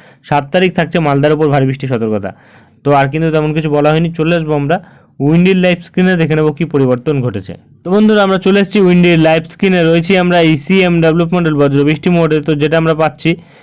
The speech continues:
দেখা যাচ্ছে দুপুরবেলার দিকে কিন্তু আজ আমাদের দক্ষিণবঙ্গের ওপর, আহ, ভারী বৃষ্টির সম্ভাবনা কিছু জেলার ওপর থাকতে পারে, বিশেষ করে কিন্তু মেদিনীপুর সাইডে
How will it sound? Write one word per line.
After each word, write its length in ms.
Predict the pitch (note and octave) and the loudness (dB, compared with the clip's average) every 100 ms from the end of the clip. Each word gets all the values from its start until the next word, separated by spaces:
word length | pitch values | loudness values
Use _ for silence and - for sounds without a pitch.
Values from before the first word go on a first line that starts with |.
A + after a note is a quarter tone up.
| _ - | _ -4
দেখা 260 | D3 D3+ | -2 0
যাচ্ছে 320 | F#3 F3 F3 D3+ | 0 0 0 -2
দুপুরবেলার 540 | D3 E3 E3 E3+ E3 | 0 0 0 0 0
দিকে 180 | E3 E3 | 0 0
কিন্তু 240 | D#3+ D3+ | 0 0
আজ 160 | C#3+ C3+ | 2 2
আমাদের 300 | C3 B2 A#2+ | 0 0 -2
দক্ষিণবঙ্গের 540 | B2 D#3+ E3 E3 D#3+ | -2 -2 0 2 0
ওপর, 280 | D#3 D3+ E3+ | 0 0 -2
আহ, 800 | E3 - - - - B2 B2+ B2 | -4 -20 -20 -14 -2 0 2 0
ভারী 200 | A#2+ D#3 | 0 0
বৃষ্টির 240 | F#3 G3 | 0 -2
সম্ভাবনা 360 | F#3 F3+ F3 F3 | -2 0 0 -2
কিছু 220 | E3+ E3 | -4 -4
জেলার 260 | C#3+ D3 D3+ | 0 2 2
ওপর 180 | D#3 D3 | 0 -4
থাকতে 380 | C#3+ C3+ - | -4 -6 -4
পারে, 320 | C#3 C3+ C3+ D3 | -4 0 0 0
বিশেষ 260 | C3 C#3+ | -2 -2
করে 200 | C#3 D3 | 0 0
কিন্তু 220 | C#3+ D3 | 0 0
মেদিনীপুর 400 | C3+ B2+ C3+ C#3+ | 0 0 0 -2
সাইডে 320 | D3 D3 D3 | -2 0 0